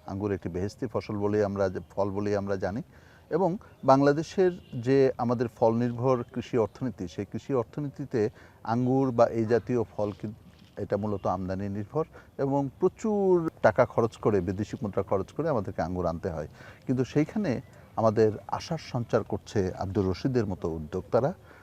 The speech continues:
তারা নিজেরা বাগান করছেন এবং আমরা এখন যে বাগানে আছি, সেই বাগানে আমরা যেভাবে আঙ্গুর দেখছি,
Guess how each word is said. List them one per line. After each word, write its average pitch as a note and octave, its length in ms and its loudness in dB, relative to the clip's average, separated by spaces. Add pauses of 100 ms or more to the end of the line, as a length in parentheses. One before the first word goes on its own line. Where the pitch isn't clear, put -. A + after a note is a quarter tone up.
(160)
তারা G#2+ 180 0
নিজেরা G#2+ 320 4
বাগান A#2 280 2
করছেন D3+ 420 -6
এবং G#2+ 260 0
আমরা G#2 180 4
এখন A#2+ 200 0
যে A2 100 2
বাগানে G2 360 2
আছি, F2+ 300 -4
সেই G#2 220 -4
বাগানে F#2+ 500 2 (400)
আমরা F#2+ 280 -2
যেভাবে G#2 380 2
আঙ্গুর G2+ 320 2
দেখছি, - 280 -6